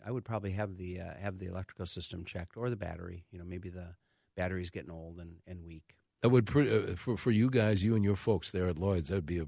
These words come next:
Speaker 2: relatively easy detective work, right?
Speaker 1: Relatively easy job. We do
Speaker 2: Yeah.
Speaker 1: electrical system checks all day, every day.
Speaker 2: Oh,
Speaker 1: And,
Speaker 2: yeah.
Speaker 1: uh, yeah, very, very, very common repair.
Speaker 2: All right.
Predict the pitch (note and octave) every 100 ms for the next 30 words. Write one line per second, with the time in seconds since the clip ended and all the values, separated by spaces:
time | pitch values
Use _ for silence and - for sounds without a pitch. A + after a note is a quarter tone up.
0 | F2+ G2+ A2+ G#2+ - F2 F2 F#2+ G2 E2
1 | C#2+ D#2 - G#2 - C#3 G#2 G2+ G2+ -
2 | F#2+ G2+ F#2 F#2+ F#2 E2+ E2+ D#2+ E2+ F#2
3 | F#2+ F#2+ F2+ F#2+ - F#2+ - F2 - F2
4 | F2 F2 E2+ F2+ F#2+ F#2+ F#2 F2+ F#2 G2
5 | F#2 E2 D2+ D#2+ - F2+ F2 E2 G#2 D#2+
6 | D#2 G2 F2 E2 F2+ F2+ - F#2+ G#2+ G2+
7 | F#2+ F2+ E2+ F2+ F2 E2+ E2+ D#2 E2+ -
8 | - _ - A#1 -